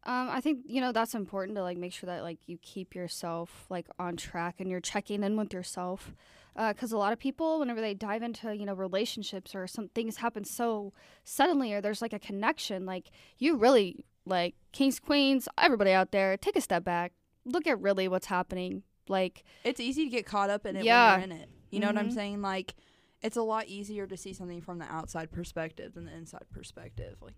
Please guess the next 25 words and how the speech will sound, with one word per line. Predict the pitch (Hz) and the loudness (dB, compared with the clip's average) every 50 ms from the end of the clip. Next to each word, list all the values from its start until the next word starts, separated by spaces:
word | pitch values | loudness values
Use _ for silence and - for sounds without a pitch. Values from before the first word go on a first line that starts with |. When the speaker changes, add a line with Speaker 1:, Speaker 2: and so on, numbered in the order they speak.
| - - - - - - - | -20 -20 -20 -20 -20 -20 -18
Speaker 1:
Yeah. | - - - - - - | -16 -18 -16 -16 -18 -16
Speaker 2:
for | - 190 180 | -14 -14 -14
sure. | - - - 156 - - 160 _ _ _ _ _ _ _ - _ _ - - - - - - - - - - - - - - | -14 -14 -14 -14 -16 -16 -20 _ _ _ _ _ _ _ -20 _ _ -20 -20 -20 -20 -20 -20 -20 -20 -20 -20 -20 -18 -4 0
Speaker 1:
Um, | - 339 349 359 359 339 | 2 4 6 6 6 6
let's, | 320 359 381 - - - - - - - - - - - | 4 4 2 2 -2 -6 -6 -6 -6 -8 -10 -10 -4 -2
let's | 285 320 - - | -2 -2 0 0
look | 440 427 | 2 2
into | 427 427 415 370 311 | 2 2 2 2 0
some | - - 262 | -2 -4 -4
other | 220 - 285 349 | -4 -4 -4 -4
red | 339 247 185 185 | -4 -4 -6 -8
flags, | - - - 185 175 170 170 175 185 - | -10 -14 -16 -14 -12 -12 -12 -12 -14 -16
shall | - - - - - - 202 196 196 190 | -16 -16 -16 -14 -10 -8 -6 -6 -6 -6
we? | 202 220 262 320 392 - _ _ _ _ - - - - _ _ | -6 -6 -6 -8 -8 -10 _ _ _ _ -20 -20 -20 -20 _ _
Refusing | - 254 269 - - - 285 294 311 294 330 320 311 | -4 -2 -2 -2 -2 0 0 2 2 2 2 2 2
to | 302 - 302 285 285 | 0 0 2 2 2
respect | 277 262 247 - - 247 220 214 | 2 2 0 0 0 0 0 0
boundaries | - 202 190 190 196 202 196 196 190 190 | 0 -2 -2 -2 -2 -4 -4 -4 -4 -4
of | 190 180 | -6 -4
any | 196 247 311 | -2 -2 -4
kind. | - - - 165 165 165 175 185 | -4 -6 -8 -6 -6 -6 -6 -8
We | 185 | -10
talked | - - - - - | -12 -16 -18 -20 -18
about | - - - | -18 -14 -10
that. | - 262 370 427 | -6 -6 -6 -6